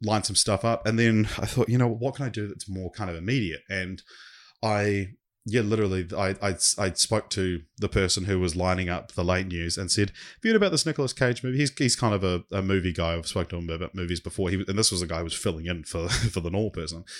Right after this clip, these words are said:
And yeah, I told him the, the plot of the movie, and, and I think it was this perfect storm that Unbearable Weight of Massive Talent was the,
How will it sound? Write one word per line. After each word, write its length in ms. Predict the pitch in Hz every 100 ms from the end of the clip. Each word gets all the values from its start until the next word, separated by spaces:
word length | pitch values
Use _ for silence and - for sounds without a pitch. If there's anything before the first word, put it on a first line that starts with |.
| - - - - -
And 520 | 113 107 101 95 87 - - _ _
yeah, 460 | 170 175 117 110 104
I 40 |
told 240 | 110 123
him 60 | 107
the, 120 | 104
the 120 | 92
plot 240 | 95 - 98
of 60 |
the 60 | 90
movie, 340 | 87 85 101
and, 160 | 95 92
and 140 | 95
I 80 | 95
think 260 | 95 110 101
it 60 |
was 140 | 104 92
this 120 | 95
perfect 380 | - 95 87 -
storm 340 | - 85 90
that 200 | 90 -
Unbearable 440 | 92 87 90 87 85
Weight 240 | 82 87
of 60 | 87
Massive 260 | 87 -
Talent 320 | - 85 87
was 140 | 90 85
the, 160 | 92